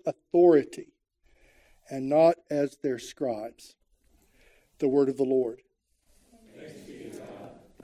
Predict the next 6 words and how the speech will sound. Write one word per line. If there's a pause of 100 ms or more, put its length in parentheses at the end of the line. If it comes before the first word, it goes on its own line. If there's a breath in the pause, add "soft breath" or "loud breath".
(1600 soft breath)
It's
our
sermon, (200)
opening
sermon
prayer.